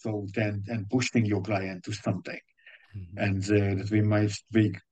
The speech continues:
Speaker 1: I think that we must be careful about fin-, finding our own boundaries in our own passion, in our, in our own enthusiasm about our clients or about the work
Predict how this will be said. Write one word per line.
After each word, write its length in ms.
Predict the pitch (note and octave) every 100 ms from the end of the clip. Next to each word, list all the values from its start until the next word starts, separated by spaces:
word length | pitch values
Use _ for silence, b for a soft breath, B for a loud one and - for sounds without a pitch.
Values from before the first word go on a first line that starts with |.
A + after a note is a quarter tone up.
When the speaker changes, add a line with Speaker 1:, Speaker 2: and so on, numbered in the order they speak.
| _ _ -
Speaker 1:
I 100 | B2+ C#3
think 240 | B2 A2+
that 180 | G2 G2+
we 160 | G#2 G2+
must 280 | G#2 G#2+ -
be 120 | F#2+
careful 460 | F2 F#2 F2 - F#2+
about 300 | F2 F#2 -
fin-, 340 | G#2 G2+ G2+ G2
finding 340 | A#2 G#2+ G2
our 100 | G2+
own 300 | G2+ F#2+ G2 - _ -
boundaries 840 | A2 B2 A#2+ G#2 F2+ E2 D#2+ - - - -
in 100 | B2
our 240 | A2+ G#2 G#2
own 380 | G#2 G2+ G2 F#2
passion, 560 | - A2+ - - G#2+ G2+
in 120 | G2+
our, 220 | G#2 G2+
in 180 | G#2 G#2+
our 100 | G#2+
own 220 | A2+ A2 G#2+ - _ _
enthusiasm 840 | B2 A2+ C#3 C3+ A2+ G#2+ F2+ - G2
about 260 | G2 G#2
our 80 | G#2
clients 560 | G2+ A2+ A2 G#2 G#2 A2+
or 80 |
about 260 | G#2+ G2 G2
the 100 | G2+
work 200 | G#2 -